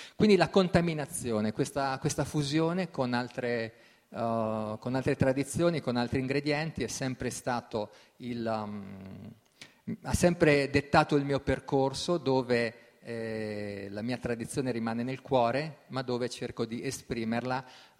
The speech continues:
uh, con, um, note differenti, cercate in ogni parte del mondo. Vi faccio un esempio, uno de-,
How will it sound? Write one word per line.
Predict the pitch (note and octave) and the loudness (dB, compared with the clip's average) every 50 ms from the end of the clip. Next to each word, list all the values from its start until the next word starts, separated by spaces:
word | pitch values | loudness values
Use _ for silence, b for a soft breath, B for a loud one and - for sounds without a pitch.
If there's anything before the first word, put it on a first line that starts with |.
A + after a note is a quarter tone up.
| _ - | _ -4
uh, | A#2+ A#2+ B2 A#2+ A#2 A#2+ A2+ A2 - _ _ _ _ | -2 -2 -2 -2 -2 -2 -4 -4 -8 _ _ _ _
con, | - E3 E3 D#3 C#3+ C3 B2 A#2+ A#2 A2 G#2 G2 - _ _ _ _ _ | 4 6 6 6 6 4 2 0 0 -2 -4 -8 -12 _ _ _ _ _
um, | - A#2+ A#2+ A#2 A2 A2 A2 G#2+ A2 A2 A2 G#2+ G#2+ G#2 G#2 G#2 G2+ G2+ | -10 -6 -4 -4 -4 -4 -4 -4 -6 -6 -6 -4 -4 -6 -6 -6 -6 -4
note | A#2 C3+ D3+ D3+ D3+ D3 D3 - - - D#3 D#3+ E3 E3 - - - - _ _ _ _ | -2 4 6 6 6 6 4 4 4 4 4 4 2 -2 -8 -14 -20 -20 _ _ _ _
differenti, | - A#2 A2+ - - A#2+ A2+ A2+ G2 F#2+ F#2+ G2 - - A#2+ A2+ A2+ - _ _ _ _ | -10 -8 -8 -6 -6 -6 -6 -4 -6 -4 -6 -8 -6 -6 -8 -8 -8 -10 _ _ _ _
cercate | _ - D3 B2 - - C3+ A#2+ B2 A#2+ - - C3+ B2+ C3 - - _ _ - | _ -4 -2 -2 0 2 2 2 2 2 -2 -2 -2 -2 -4 -10 -20 _ _ -6
in | B2 A#2+ A#2+ | -4 -4 -2
ogni | A#2 A#2 A#2 | 0 -2 -2
parte | A#2 - A2+ G#2 A2+ A2+ | 0 0 -2 0 0 -2
del | A2+ B2 | -2 -2
mondo. | C#3 D3 C#3 A#2+ A2+ A2+ | -2 0 0 0 -2 -2
Vi | A2 | -2
faccio | - D#3 D3+ - - | 0 0 0 0 0
un | C#3 C#3 | -2 -2
esempio, | C3 B2+ D3 D3 C3+ A#2+ A#2 B2+ | 0 2 4 4 4 2 0 -2
uno | B2 B2+ A#2+ | -2 -2 -2
de-, | A2+ A2+ A#2 A#2 | -2 -2 -4 -4